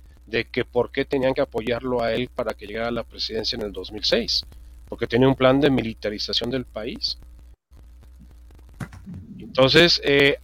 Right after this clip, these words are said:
aquí, aquí lo único que podemos hacer es, eh, enjuiciar o sancionar a quienes divulgan la información.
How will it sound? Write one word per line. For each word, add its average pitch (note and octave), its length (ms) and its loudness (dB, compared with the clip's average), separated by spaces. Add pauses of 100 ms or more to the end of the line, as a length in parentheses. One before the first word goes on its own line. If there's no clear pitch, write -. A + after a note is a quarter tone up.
(120)
aquí, C#3 380 0
aquí F#3+ 320 0
lo C4+ 140 2
único C#4 200 0
que F#3 120 0
podemos G3 580 0
hacer F#3 340 0
es, A3+ 380 -2 (480)
eh, C#3 800 2 (120)
enjuiciar D#3 720 0 (560)
o C3+ 120 -4
sancionar D3 800 0
a C#3 120 -4
quienes C3 380 -4
divulgan D#3 460 -2
la D#3+ 60 -2
información. D#3+ 680 -6